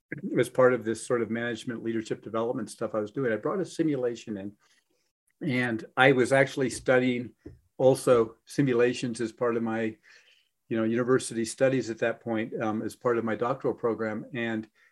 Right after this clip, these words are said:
I was just blown away with the power of the simulation. And so I made it an absolute point to focus my dissertation at that point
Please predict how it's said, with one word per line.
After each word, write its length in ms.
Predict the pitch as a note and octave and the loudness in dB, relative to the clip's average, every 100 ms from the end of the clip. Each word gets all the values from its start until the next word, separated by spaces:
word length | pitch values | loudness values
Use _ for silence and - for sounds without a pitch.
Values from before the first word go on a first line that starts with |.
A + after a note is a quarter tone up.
| _ _ _ _ _ | _ _ _ _ _
I 180 | C3+ G#3 | 4 4
was 240 | A#3 G#3 | 2 -4
just 240 | - - - | -6 -6 0
blown 280 | C#3 D3 C#3+ | 2 4 4
away 240 | B2 B2 | 4 4
with 180 | A2+ - | 2 -2
the 80 | - | -6
power 500 | - G#2+ B2 C3 - | -6 -2 0 0 -2
of 120 | C#3 | -6
the 80 | D3 | -6
simulation. 720 | - D#3+ D3+ D#3 D3+ E3 C3 - D3+ | -4 -2 0 -2 0 -4 -4 -8 -2
And 380 | A#2+ A#2+ A#2 | -2 0 -4
so 340 | - C3+ B2 B2 | 0 4 6 6
I 200 | A#2+ - - _ _ _ _ - | 4 0 -10 _ _ _ _ -10
made 340 | A2+ B2+ D#3+ | 0 8 8
it 200 | D#3 C#3 - _ - | 8 4 -6 _ -6
an 120 | B2 | 0
absolute 600 | C3 C3+ - C#3 B2 - | 0 0 -2 -4 -4 -8
point 420 | - B2 E3 - | -6 -2 -4 -4
to 100 | B2+ | -6
focus 520 | - - C3+ C3+ C#3 C3+ | -6 -4 -2 -2 -4 -4
my 100 | A2+ | -4
dissertation 680 | A#2+ B2 A2+ B2 A#2 C3+ | -4 -6 -4 -4 -4 -6
at 120 | C3 C#3 | -6 -6
that 200 | C#3 - | -6 -2
point 260 | C#3+ D3 | -2 -2